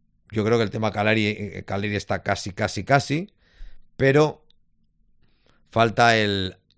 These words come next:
anuncio. Como últimamente nos hacemos la broma, anuncié que anuncié,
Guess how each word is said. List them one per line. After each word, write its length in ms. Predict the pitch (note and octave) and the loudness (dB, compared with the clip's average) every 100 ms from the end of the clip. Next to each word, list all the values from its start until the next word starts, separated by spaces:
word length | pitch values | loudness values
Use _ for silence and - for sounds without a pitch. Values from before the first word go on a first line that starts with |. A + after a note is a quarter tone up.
| _ | _
anuncio. 600 | A#2 A2 G#2 - G#2 F2 _ _ _ _ _ _ _ _ _ _ - - - - | -6 -4 -8 -6 -6 -6 _ _ _ _ _ _ _ _ _ _ -20 -20 -20 -12
Como 380 | G2+ G2 F#2+ G2 | -8 -6 -6 -6
últimamente 500 | F#2 G#2+ G#2 G#2 A2 | -6 -6 -6 -6 -6
nos 420 | G2 E2+ - - _ _ _ | -6 -8 -14 -20 _ _ _
hacemos 280 | - G2 | -10 -4
la 120 | F#2+ F#2 | -2 -2
broma, 500 | G2 A2 A#2+ - - | -2 -4 -6 -10 -16
anuncié 580 | G2 G2 F2+ - B2 B2+ | -10 -8 -8 -4 -2 -2
que 80 | A#2+ | -4
anuncié, 500 | G#2+ G2 - F#2 | -6 -8 -8 -10